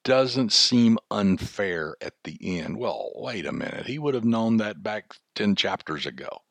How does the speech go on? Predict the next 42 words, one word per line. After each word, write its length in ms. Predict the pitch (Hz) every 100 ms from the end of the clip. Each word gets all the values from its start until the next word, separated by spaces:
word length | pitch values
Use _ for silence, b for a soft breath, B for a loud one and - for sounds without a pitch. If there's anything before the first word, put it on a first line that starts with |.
| b b b b b
He 140 | 127
should 340 | 127 - 156 139
have 120 | 101
known 300 | 90 73 71
that. 180 | 73 95
He's 120 | 131
a 60 | 123
doofus. 460 | 135 135 80 -
I 60 | 95
don't 180 | 117 120
like 240 | 120 -
him 120 | 82
anymore." 440 | 71 - - - - b b b b b _
Uh, 240 | 107 107 104 _ _ _ _ _ _ _
the 160 | 101 -
order 380 | 135 147 147 143
of 80 | 131
information, 760 | 131 - 120 110 87 - - - -
when 280 | 95 120 120
you 140 | 123
tell 340 | - 104 104
the 140 | 98 90
reader 360 | 90 87 87
what, 380 | 85 85 80 -
to 80 | -
me 280 | 87 90 80
is 140 | 80
the 100 | 73
hardest 360 | - 71 71 -
part 260 | - 76 -
of 80 |
storytelling. 600 | - - - - - - - _ _ B B B B _
And 220 | 92 92 95
it's 160 | 92
the 120 | -
part 320 | - 117 113 -
that 120 | 90
gets 220 | 104 -
rewritten 400 | 90 78 78 -
a 60 | -
lot. 300 | - - - _ _ _ _ _ _ _ _
Again, 460 | 76 73 104 107